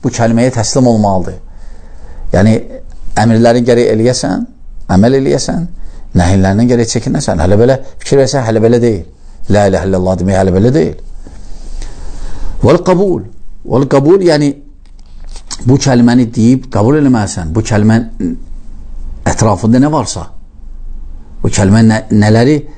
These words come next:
bizə əmr edib, nələri çəkilib, çəkindirib, onları qəbul eləməsən, rədd eləmək olmaz. Əks halda bunların hamısı küfrdür. Və sonra Şeyx Rahimullah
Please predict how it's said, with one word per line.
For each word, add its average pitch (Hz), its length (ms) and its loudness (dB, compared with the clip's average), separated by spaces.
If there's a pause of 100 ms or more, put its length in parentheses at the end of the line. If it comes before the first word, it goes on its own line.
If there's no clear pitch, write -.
(300)
bizə 120 260 2
əmr 131 240 4
edib, 95 220 -2
nələri 117 320 2
çəkilib, 135 540 -4
çəkindirib, 117 460 2
onları 113 280 2
qəbul 151 220 2
eləməsən, 101 460 -4
rədd 117 240 0
eləmək 123 240 4
olmaz. 135 380 -4 (1000)
Əks - 200 0
halda 110 200 2
bunların 117 240 2
hamısı 120 180 -4
küfrdür. - 460 -4 (600)
Və 160 60 2
sonra 165 200 2
Şeyx 123 240 -2
Rahimullah 120 500 2